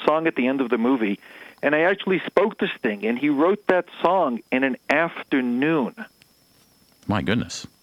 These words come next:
Speaker 2: My goodness. And that's gonna premiere, uh, that's premiering this weekend on H B O, isn't it?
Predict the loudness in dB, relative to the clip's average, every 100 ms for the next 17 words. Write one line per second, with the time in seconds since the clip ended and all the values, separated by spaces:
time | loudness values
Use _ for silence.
0 | _ _ _ -4 -2 0 -2 0 2 0
1 | 2 0 2 0 2 2 2 2 2 4
2 | 2 2 0 2 2 4 4 2 2 2
3 | 2 2 2 0 -2 0 0 0 -4